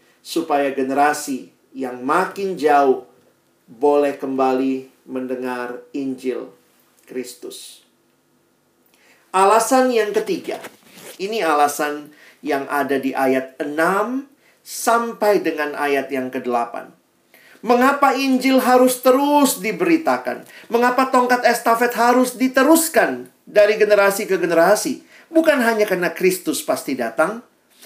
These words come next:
bukan hanya karena makin sulit orang mau dengar kebenaran, tetapi Paulus orang yang sangat realistis. Paulus sadar hidupnya tidak akan lama lagi.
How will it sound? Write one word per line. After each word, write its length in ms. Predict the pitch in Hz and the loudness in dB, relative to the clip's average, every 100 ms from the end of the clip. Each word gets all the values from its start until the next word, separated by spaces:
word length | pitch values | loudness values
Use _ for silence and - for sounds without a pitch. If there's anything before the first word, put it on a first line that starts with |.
| - 254 | -4 0
bukan 320 | 311 269 233 | 2 2 2
hanya 320 | 214 226 226 | 0 0 2
karena 320 | 226 220 220 | 2 4 2
makin 560 | 220 226 220 240 226 196 | 4 2 2 -2 -4 -4
sulit 480 | - 254 262 262 254 | -2 2 4 4 6
orang 320 | 214 220 220 | 6 6 6
mau 160 | 214 | 6
dengar 320 | 208 202 202 - | 6 4 2 2
kebenaran, 720 | 185 165 185 214 214 147 127 - - _ - | -2 2 4 4 4 2 -4 -14 -20 _ -2
tetapi 640 | 240 240 240 254 233 - | -2 2 2 2 -2 0
Paulus 560 | 208 202 202 208 196 - | 4 6 6 4 0 0
orang 320 | 175 180 175 | -2 0 -2
yang 240 | 160 151 | -4 -6
sangat 400 | 147 160 156 151 | -4 -4 -4 -4
realistis. 1200 | 143 143 139 165 175 - - - - - - - _ _ _ _ _ _ _ - | -2 0 2 0 -2 -8 -8 -10 -10 -14 -18 -20 _ _ _ _ _ _ _ 2
Paulus 480 | 202 208 214 214 | 4 4 4 -2
sadar 560 | - 160 127 123 120 127 _ _ _ - | 0 0 2 0 -2 -14 _ _ _ -10
hidupnya 640 | 208 175 190 175 185 180 | -4 -2 -2 0 0 0
tidak 480 | - 202 156 151 139 | -4 -4 0 0 0
akan 240 | 151 143 139 | -4 -2 2
lama 400 | 143 156 151 143 | 4 2 2 0
lagi. 400 | 131 123 92 | 0 -2 -10